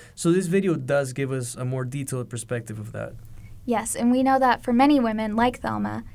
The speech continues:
Speaker 2: enlisting in the wac presented an opportunity for gaining valuable education and experience that otherwise may not have been available to them.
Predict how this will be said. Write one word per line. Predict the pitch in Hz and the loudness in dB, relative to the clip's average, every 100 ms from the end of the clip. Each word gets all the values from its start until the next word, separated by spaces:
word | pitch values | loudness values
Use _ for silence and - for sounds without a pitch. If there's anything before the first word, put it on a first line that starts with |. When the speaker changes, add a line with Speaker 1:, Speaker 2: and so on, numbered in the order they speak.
| - | -12
Speaker 2:
enlisting | - 240 254 - 294 277 | 0 2 2 0 0 2
in | 233 262 | 2 2
the | 277 | 2
wac | 220 208 - | 0 -2 -2
presented | 233 233 226 220 | -2 0 -2 -2
an | 214 | -6
opportunity | - 226 277 - 226 214 226 | -6 -4 -4 -2 -2 -2 -4
for | 233 | -4
gaining | 208 220 214 | -4 -4 -4
valuable | 208 220 240 247 247 240 | -2 0 0 0 -2 -2
education | 220 262 - 226 233 226 | -6 -4 -4 -4 -4 -6
and | 226 220 220 | -6 -6 -6
experience | 226 - 113 - - - - - - - | -6 -8 -8 -10 -10 -10 -10 -12 -18 -4
that | 220 | 0
otherwise | 233 262 254 233 233 226 | 2 2 4 2 2 2
may | 233 | 2
not | 262 240 | 4 2
have | 233 | 0
been | 226 | -4
available | 214 208 202 196 - | -4 -4 -4 -6 -10
to | - | -12
them. | - 240 | -12 -12